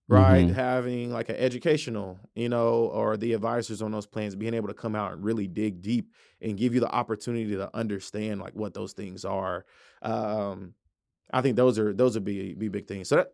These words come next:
Speaker 1: so that's an idea. So for
Speaker 2: Yeah.
Speaker 1: employers, you know, having their benefits people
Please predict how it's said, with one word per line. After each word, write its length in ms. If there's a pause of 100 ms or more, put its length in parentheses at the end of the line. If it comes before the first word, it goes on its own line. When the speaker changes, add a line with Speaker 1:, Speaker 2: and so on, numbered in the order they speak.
Speaker 1:
so 160
that's 200
an 100
idea. 380
So 200
for 200
Speaker 2:
Yeah. 120
Speaker 1:
employers, 520 (480)
you 140
know, 460 (520)
having 320
their 360
benefits 500
people 460